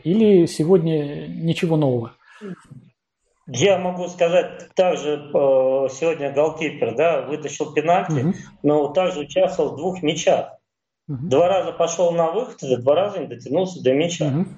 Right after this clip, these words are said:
Speaker 2: Ну, такого не бывает. Вратарь, если пошёл на выход, мне кажется, он там сносит всех, и, по крайней мере, э, до мяча он дотягивает.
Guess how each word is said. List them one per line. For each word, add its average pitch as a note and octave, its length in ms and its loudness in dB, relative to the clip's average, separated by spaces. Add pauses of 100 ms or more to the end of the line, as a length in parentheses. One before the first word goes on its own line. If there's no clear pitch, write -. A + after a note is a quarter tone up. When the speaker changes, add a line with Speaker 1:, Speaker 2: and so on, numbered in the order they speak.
(160)
Speaker 2:
Ну, C#3+ 100 -4
такого A3 360 0
не D3 120 0
бывает. C3+ 400 0
Вратарь, - 360 -2
если E3+ 180 -4
пошёл F3 400 0
на D3 120 2
выход, F3 320 -4
мне B2+ 160 -4
кажется, D3 300 0
он B2 100 -2
там C3 260 0 (280)
сносит D3+ 520 -2
всех, F3+ 340 -4
и, C3 60 -4
по B2 100 -2
крайней C#3 320 0
мере, C#3 440 -4 (280)
э, B2+ 140 4
до B2+ 100 -4
мяча C#3 420 0
он A#2+ 160 -10
дотягивает. A2+ 680 -2